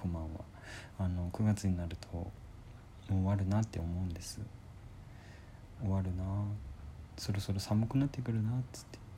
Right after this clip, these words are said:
ストーブつけて、温まって。うん、もうあったかいけど、まあ、終わっちゃうなって。あの、灯油の匂いを嗅ぎながら思うわけですよ。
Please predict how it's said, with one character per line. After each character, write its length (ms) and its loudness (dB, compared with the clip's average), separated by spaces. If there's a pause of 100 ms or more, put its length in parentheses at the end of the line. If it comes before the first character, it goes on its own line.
(960)
ス 120 -10
ト 120 4
ー 60 8
ブ 220 -2
つ 140 -6
け 120 2
て、 180 -6 (560)
温 320 2
ま 60 6
っ 40 4 (160)
て。 100 -8 (720)
う 40 -2
ん、 320 -2
も 60 -2
う 0 -
あ 40 -2
っ 60 -14
た 100 -4
か 140 2
い 80 2
け 100 -2
ど、 100 0
ま 240 -2
あ、 20 -2 (1700)
終 100 2
わ 60 2
っ 100 -2
ち 120 2
ゃ 40 8
う 60 8
な 160 8
っ 40 2 (100)
て。 140 -8 (840)
あ 80 2
の、 100 2
灯 220 8
油 160 12
の 140 10
匂 220 10
い 60 8
を 60 6
嗅 180 0
ぎ 100 4
な 120 4
が 120 0
ら 80 -2
思 240 0
う 20 2
わ 100 -2
け 100 -4
で 80 -4
す 160 -6
よ。 80 -12